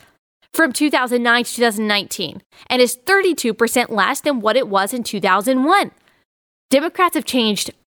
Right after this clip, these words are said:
a lot. Leftism has changed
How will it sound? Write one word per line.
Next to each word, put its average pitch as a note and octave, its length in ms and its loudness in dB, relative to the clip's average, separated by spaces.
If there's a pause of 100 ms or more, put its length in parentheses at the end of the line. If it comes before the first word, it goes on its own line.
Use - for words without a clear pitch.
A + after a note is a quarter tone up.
(140)
a G#3+ 100 0
lot. G3 540 0 (380)
Leftism C#4 560 0
has B3 260 -2
changed G#3+ 500 -4